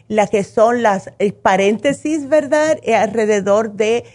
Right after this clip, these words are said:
lo que es la nariz, entre la nariz y la, y el labio superior. Eh, todo eso se los pone, pero bien bonito. A mí me encanta el Lumi Facial.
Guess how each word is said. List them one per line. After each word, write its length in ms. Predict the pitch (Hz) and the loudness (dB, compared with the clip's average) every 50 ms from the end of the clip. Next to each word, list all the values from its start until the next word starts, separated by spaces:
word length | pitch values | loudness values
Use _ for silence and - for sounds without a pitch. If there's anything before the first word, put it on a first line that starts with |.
| - - - | -20 -10 -2
lo 180 | 214 226 214 - | 0 0 2 2
que 80 | 220 | 2
es 160 | 208 214 - 240 | -2 0 0 0
la 140 | 233 233 | 0 2
nariz, 460 | 208 196 180 170 175 196 226 254 - 269 | 2 2 2 2 2 0 -2 -2 -2 -4
entre 200 | 220 - - 202 | -4 -4 -2 -2
la 140 | 185 175 | 0 0
nariz 420 | 175 180 175 165 170 180 196 - - | 2 2 0 0 0 -2 -4 -2 -4
y 80 | 254 | -2
la, 300 | 233 220 196 180 170 - - - 160 - | 0 2 2 2 2 0 -4 -8 -10 -8
y 140 | - 196 196 | -4 -2 0
el 240 | 170 170 170 156 - | 0 0 -2 -4 -6
labio 600 | 180 180 180 185 185 185 185 214 208 208 - - - | -6 -2 0 0 0 0 0 -2 -2 -4 -4 -6 -10
superior. 720 | 165 - - 208 - - 190 180 175 180 185 220 269 269 - _ _ _ _ _ _ _ _ _ _ | -10 -6 -6 -6 -4 -2 -2 0 2 2 2 2 0 -2 -10 _ _ _ _ _ _ _ _ _ _
Eh, 240 | - 247 262 254 254 - _ _ | 0 2 2 0 -2 -6 _ _
todo 480 | - 285 285 311 320 311 311 285 254 233 | 4 6 6 6 6 4 2 0 0 2
eso 420 | 226 226 226 - - 180 170 - _ _ _ _ - 208 190 - | 2 0 0 -2 -8 -10 -10 -12 _ _ _ _ -16 -16 -8 -4
se 140 | - 262 226 | -2 -2 0
los 260 | 220 220 190 - - | 0 -2 -4 -6 -12
pone, 540 | _ - 254 240 254 269 277 294 294 - - _ _ | _ -2 0 0 0 2 0 0 -2 -2 -8 _ _
pero 360 | - 226 208 220 214 202 - - - | -2 -2 0 0 -2 -4 -6 -12 -12
bien 260 | - 226 226 277 269 | -10 -6 -4 -4 -2
bonito. 560 | 233 - - - 127 139 101 123 208 - _ - - | -2 -4 -6 -6 -12 -18 -18 -18 -18 -16 _ -4 -2
A 40 | |
mí 140 | 220 247 277 | -2 0 0
me 120 | 285 349 349 | -2 -2 0
encanta 600 | 320 285 - - - - 269 285 311 311 - 302 | 0 0 -2 -2 0 0 2 2 2 0 0 0
el 140 | 254 214 | 0 2
Lumi 260 | 202 214 208 220 233 233 | 0 0 0 0 -2 0
Facial. 640 | - 220 190 - - 202 185 160 143 143 135 151 | 0 0 0 0 0 -2 0 2 2 0 0 -2